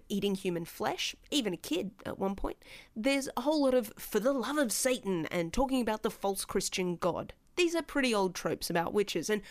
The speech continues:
my problem with it is how it's going to shape perceptions of around witches now. While there's some good points it's making about fanaticism and dogma, it also threatens to undo a lot of work done by actual witches.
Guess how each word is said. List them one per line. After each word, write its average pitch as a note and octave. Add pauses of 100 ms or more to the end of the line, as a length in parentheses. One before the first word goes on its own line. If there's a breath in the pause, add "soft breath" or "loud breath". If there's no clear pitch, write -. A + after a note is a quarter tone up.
(140 loud breath)
my A3
problem F#3+
with D#4
it A3 (240 loud breath)
is -
how A#3
it's A#3
going G#3+
to G#3
shape F#3+
perceptions G#3 (120)
of G#3
around F#3+
witches F3
now. F#3 (200)
While D4
there's B3+
some F3+ (140)
good G#3+
points D#3
it's -
making F#3+
about D#3
fanaticism E3+
and G3
dogma, F3 (340 loud breath)
it A#3+
also C4+
threatens B3
to A3+
undo G#3
a G3
lot F#3+
of G#3+
work A3
done F#3+
by F3+ (180)
actual F#3
witches. -